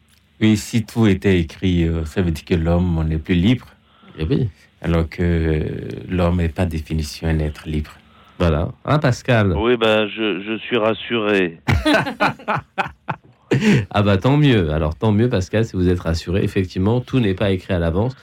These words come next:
Speaker 2: même si Dieu sait tout. Alors, peut-être que Dieu sait, lui, à l'avance, parce qu'il est omniscient. Mais pour nous, euh, on a quand même une part de liberté, euh,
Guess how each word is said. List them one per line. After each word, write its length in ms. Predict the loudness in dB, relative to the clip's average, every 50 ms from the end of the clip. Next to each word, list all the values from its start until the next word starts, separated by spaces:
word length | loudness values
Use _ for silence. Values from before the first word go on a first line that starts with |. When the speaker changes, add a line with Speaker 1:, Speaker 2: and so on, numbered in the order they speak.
| -20 -20 -20 _ _ 0
Speaker 2:
même 220 | 2 2 2 2
si 180 | 0 -2 -8 -6
Dieu 220 | -2 0 2 2
sait 200 | 0 0 -2 -4
tout. 300 | -4 -2 -2 -2 -2 -2 -6 -12 -18 _ -20 -20 -12
Alors, 180 | -6 -6 -4 -2
peut-être 280 | -2 0 0 0 -2
que 100 | 0 -2
Dieu 220 | -2 0 0 -2 -2
sait, 220 | -2 -2 -2 -2
lui, 260 | -2 0 0 0 0
à 60 | 2
l'avance, 480 | 2 0 0 -2 -2 -2 -4 -4 -8 -16 _ -20 -20 _
parce 200 | -20 -20 -14 -6
qu'il 180 | -4 -2 0 2
est 120 | 2 2
omniscient. 500 | 2 2 0 -2 -4 -4 -4 -4 -4 -4 -6 -10 -18 -20 -20 -20 -20 -20 -20 -20 -20 -20 -12 -4
Mais 600 | -2 2 2 4 4 4 4 4 2 2 0 -2 -8 _ _ _ _ _ _ -4
pour 240 | -2 0 2 2
nous, 420 | 2 4 4 4 4 2 2 2 2
euh, 140 | 2 2 2
on 160 | 2 2 2
a 60 | 0
quand 180 | 0 0 0 0
même 180 | 2 2 2 2
une 120 | 0 -2 -2
part 220 | 0 0 0 0
de 80 | 0 -2
liberté, 880 | -2 -4 -4 -6 -6 -6 -8 -8 -4 -2 0 2 2 2 2 2 2 0
euh, 520 | 0 -2 -4 -4 -6 -6 -8 -8 -8 -10